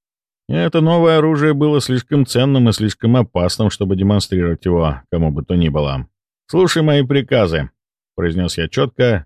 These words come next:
глядя ему прямо в пустые глаза. "Вернись в кровать, ляг и жди дальнейших распоряжений. Ни с кем не говори о том, что здесь произошло.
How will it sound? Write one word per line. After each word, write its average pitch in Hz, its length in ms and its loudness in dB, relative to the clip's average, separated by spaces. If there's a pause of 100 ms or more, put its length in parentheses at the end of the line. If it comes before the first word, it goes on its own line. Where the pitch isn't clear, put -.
глядя 104 260 0
ему 104 220 -2
прямо 98 260 -2
в - 80 -8
пустые 92 400 -4
глаза. 82 480 -2 (460)
"Вернись 135 400 0
в - 60 -14
кровать, 143 480 0 (240)
ляг 139 320 2 (240)
и 147 140 0
жди 127 260 -2
дальнейших 123 560 0
распоряжений. 87 720 -4 (460)
Ни 131 120 2
с 123 80 0
кем 143 220 0
не 160 120 0
говори 151 320 2
о 143 100 4
том, 131 220 0
что 131 180 -2
здесь 110 220 -2
произошло. 107 680 -2